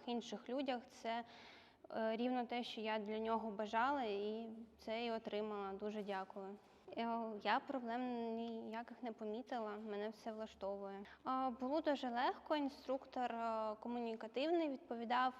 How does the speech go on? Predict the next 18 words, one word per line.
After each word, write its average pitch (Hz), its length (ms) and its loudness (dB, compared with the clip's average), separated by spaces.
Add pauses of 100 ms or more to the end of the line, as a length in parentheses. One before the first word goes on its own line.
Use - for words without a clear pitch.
на 220 120 0
всі 233 560 -4
мої 220 340 0
запитання, 254 880 0
пояснював, 220 680 -2
як 214 180 -2
працювати 214 680 -2
з 208 120 -8
Віллі. 277 480 -2 (540)
Я 233 460 0
можу 240 240 2
сказати, 247 420 2
що - 180 -4
йду 226 400 2
з - 120 -10 (420)
повним 233 420 6
розумінням 220 600 0
того, 226 600 0